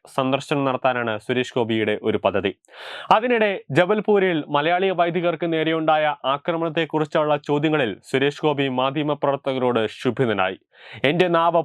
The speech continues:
പോസ്റ്റ്മോർട്ടം ചെയ്തോളൂ, മനസ്സ് പോസ്റ്റ്മോർട്ടം ചെയ്യരുത്." ജബൽപൂരിലുണ്ടായ ആക്രമണവും അത് അങ്ങോട്ടും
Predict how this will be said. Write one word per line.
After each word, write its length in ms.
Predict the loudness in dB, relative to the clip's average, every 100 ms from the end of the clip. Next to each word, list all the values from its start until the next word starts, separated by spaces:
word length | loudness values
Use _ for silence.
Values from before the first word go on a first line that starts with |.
| 0
പോസ്റ്റ്മോർട്ടം 580 | -2 0 0 0 -2
ചെയ്തോളൂ, 540 | -2 0 2 2 0 -2 -4
മനസ്സ് 560 | -2 -2 -2 -2 0 -2 _ -2
പോസ്റ്റ്മോർട്ടം 680 | -2 0 0 0 0 -2
ചെയ്യരുത്." 400 | -2 -2 0 0 0 _ -20 -20 -16 0
ജബൽപൂരിലുണ്ടായ 1000 | 6 8 6 2 2 4 4 4 4 4 2 2
ആക്രമണവും 640 | 0 0 0 0 0 -2 _ -2
അത് 300 | 0 2 2
അങ്ങോട്ടും 720 | 0 -2 -2 2 0 0 -2